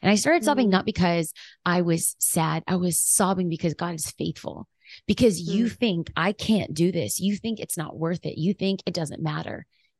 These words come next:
Speaker 1: And it won't be until years later. Sometimes it's three, sometimes it's ten, sometimes it's twenty years later where you get to see the fruit of your impact. It might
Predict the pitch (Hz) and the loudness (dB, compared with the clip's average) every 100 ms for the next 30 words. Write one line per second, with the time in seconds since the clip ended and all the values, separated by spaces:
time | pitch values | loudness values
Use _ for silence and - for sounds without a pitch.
0 | _ 190 180 185 185 208 - 190 185 180 | _ 0 2 2 4 4 4 2 2 2
1 | - 165 160 - - 151 196 208 180 160 | 0 2 0 -4 -16 0 4 6 4 2
2 | 175 - - 208 202 220 202 185 - 175 | -4 -6 -6 -4 -2 -2 -2 -4 -4 -2
3 | 180 - 180 190 185 180 - - 165 175 | 0 0 0 0 0 -4 -6 -2 -2 -2
4 | - 226 254 294 311 - - 220 226 220 | -2 -2 0 0 0 -2 -6 -2 2 2
5 | 208 185 185 175 156 - - - 185 190 | 2 0 0 -2 -4 -8 -18 -4 0 0
6 | 208 190 180 - - 220 226 226 226 190 | 0 -2 -4 -2 0 2 4 4 4 2
7 | - 196 190 175 165 - 160 151 - - | 0 0 0 0 -2 -2 -2 -4 -6 -4
8 | 208 202 214 254 | 2 4 4 0